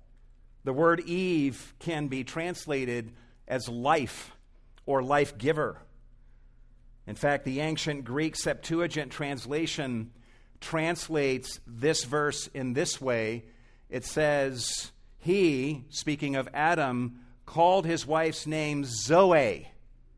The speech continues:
which is the Greek word for life, because she was the mother of all the zone tone, the living ones. So a fair English translation of this passage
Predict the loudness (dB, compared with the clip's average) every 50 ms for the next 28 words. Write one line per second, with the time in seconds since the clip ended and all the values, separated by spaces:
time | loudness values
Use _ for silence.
0 | -20 -20 -20 -20 -20 -20 -20 -20 -20 -20 -20 -20 -20 -20 -20 -20 -20 -20 -20 -20
1 | -20 -12 -10 -8 -6 -6 -6 -6 -4 -6 -4 0 0 0 0 0 0 0 0 0
2 | 0 0 -2 -2 -2 0 0 0 0 0 -2 -4 -6 -8 -6 -4 -4 -4 -4 -4
3 | -4 -4 -4 -4 -4 -4 -4 -4 -2 -2 0 0 0 -2 -2 -2 -2 0 0 0
4 | 0 -2 -4 -6 -6 -6 -4 -4 -4 -2 -2 -2 -4 -4 -6 -6 -8 -8 -8 -8
5 | -10 -12 -12 -12 -14 -14 -16 -18 -20 -20 -20 -20 -20 -20 -20 -20 -20 -20 -20 -20
6 | -20 -20 -20 -20 -20 -12 -8 -6 -4 -4 -2 -2 -2 -2 -2 -4 -4 -6 -8 -10
7 | -10 -12 -12 -14 -16 -16 -16 -14 -12 -12 -12 -14 -16 -20 -20 -20 -20 -20 -20 -20
8 | -20 -20 -20 -20 -20 -20 -20 -20 -20 -20 -20 -20 -20 -20 -20 -20 -16 -6 0 2
9 | 2 2 2 4 4 4 6 4 4 2 0 0 0 0 0 0 -2 -2 -4 -6
10 | -4 -4 -6 -6 -4 -4 -2 -4 -4 -4 -4 -4 -4 -4 -4 -6 -8 -12 -20 -20
11 | -20 -20 -14 -8 -6 -4 -2 -2 -2 -4 -4 -2 -2 -2 -2 -2 -2 -4 -4 -4
12 | -4 -6 -10 -14 -14